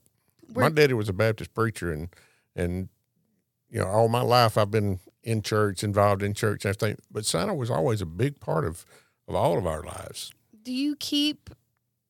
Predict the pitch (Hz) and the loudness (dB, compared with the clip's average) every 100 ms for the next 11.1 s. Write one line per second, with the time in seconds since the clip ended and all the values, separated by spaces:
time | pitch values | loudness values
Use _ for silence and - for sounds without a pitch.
0 | 220 - 240 226 240 - 240 233 233 - | _ -10 -6 -4 -2 -2 -2 -4 -4 -4
1 | 233 190 202 - 214 190 190 226 254 _ | 0 0 0 -4 -8 -6 -4 -6 -10 _
2 | 240 220 214 220 220 220 208 202 202 - | -8 -8 -8 -6 -4 -4 -4 -2 -4 -2
3 | 196 190 196 - - - 220 190 202 220 | -2 -2 -4 -8 -18 -4 -2 0 -2 -2
4 | 214 208 202 196 196 226 220 _ _ _ | -2 -4 -6 -6 -6 -6 -10 _ _ _
5 | _ - 147 147 - - 101 143 131 92 | _ -2 2 2 2 0 0 4 4 4
6 | 95 90 92 - - - - - 127 120 | 0 -4 -6 -10 -20 -20 -20 -4 0 2
7 | - - 135 147 135 135 135 131 127 113 | 0 2 4 6 6 6 4 4 2 2
8 | 104 95 92 90 92 - _ _ _ _ | 2 0 -2 -6 -8 -12 _ _ _ _
9 | _ _ _ _ - 123 135 123 123 120 | _ _ _ _ 0 2 4 4 6 6
10 | 117 107 107 - 123 110 104 101 101 101 | 2 0 0 0 0 0 -2 -2 -2 -2
11 | - | -6